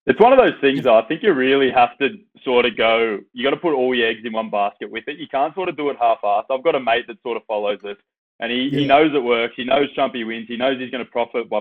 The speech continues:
Speaker 1: following Chumpy, but then he still just goes off and does his other, other shit. It's like, and it just completely counteracts all the
Speaker 2: Yeah,
Speaker 1: good
Speaker 2: and
Speaker 1: that
Speaker 2: then
Speaker 1: comes out of it.
Speaker 2: especially, especially if we have a losing day, he's like,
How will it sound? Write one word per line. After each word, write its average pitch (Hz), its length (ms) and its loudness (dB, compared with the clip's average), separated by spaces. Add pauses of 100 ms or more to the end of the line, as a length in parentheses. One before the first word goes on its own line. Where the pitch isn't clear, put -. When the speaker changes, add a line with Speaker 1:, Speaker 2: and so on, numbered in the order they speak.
Speaker 1:
following 113 260 -4
Chumpy, 110 480 -4 (300)
but 120 140 -2
then 120 120 -2
he 117 140 -6
still 123 220 -4
just 113 180 -12
goes 110 240 0
off 113 180 -2
and 110 100 -8
does 110 140 0
his 107 140 -6
other, 107 240 0 (240)
other 110 160 0
shit. 160 220 -6
It's - 180 -10
like, 113 260 4 (240)
and 117 80 -6
it 110 80 -6
just 131 140 -12
completely 123 400 -4
counteracts 110 640 -2
all 113 160 -6
the 107 60 -12
Speaker 2:
Yeah, 117 120 -6
Speaker 1:
good 110 220 -8
Speaker 2:
and 170 140 -4
Speaker 1:
that 175 40 -8
Speaker 2:
then 180 100 -6
Speaker 1:
comes 101 260 0
out 101 140 4
of - 60 -2
it. - 60 0
Speaker 2:
especially, 359 260 -4 (320)
especially 196 360 -6
if - 60 -12
we 190 80 -2
have 180 140 -2
a 160 40 -6
losing 151 480 -4
day, 127 380 -6
he's 135 160 -14
like, 131 180 -14